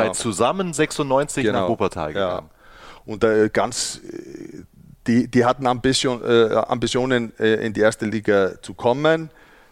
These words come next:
Speaker 2: Äh, unsere
Speaker 1: Es war
Speaker 2: unser
Speaker 1: zweite Liga damals, ja,
Speaker 2: Ja,
Speaker 1: oder?
Speaker 2: es war zweite Liga,
Speaker 1: Ja,
Speaker 2: genau.
Speaker 1: ja.
Speaker 2: Und, äh, und die haben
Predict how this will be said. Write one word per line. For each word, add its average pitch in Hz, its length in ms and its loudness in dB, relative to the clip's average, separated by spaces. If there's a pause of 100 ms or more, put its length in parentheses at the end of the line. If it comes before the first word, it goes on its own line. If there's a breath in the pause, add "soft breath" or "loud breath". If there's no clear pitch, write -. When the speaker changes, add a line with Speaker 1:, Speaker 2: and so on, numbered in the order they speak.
(120 soft breath)
Speaker 2:
Äh, 101 360 0 (160)
unsere 107 640 4 (580)
Speaker 1:
Es 104 140 -8
war 113 80 2
Speaker 2:
unser - 120 -6
Speaker 1:
zweite 180 220 4
Liga 95 280 0
damals, 80 340 -6
ja, - 80 -4
Speaker 2:
Ja, 123 60 2
Speaker 1:
oder? 127 60 0
Speaker 2:
es 127 80 -2
war 147 120 4
zweite 202 240 2
Liga, 262 180 4
Speaker 1:
Ja, 104 60 4
Speaker 2:
genau. 160 180 2
Speaker 1:
ja. 190 100 -10 (500 soft breath)
Speaker 2:
Und, 107 340 -10
äh, 104 260 6 (540)
und 107 120 -10
die 110 100 2
haben 120 360 0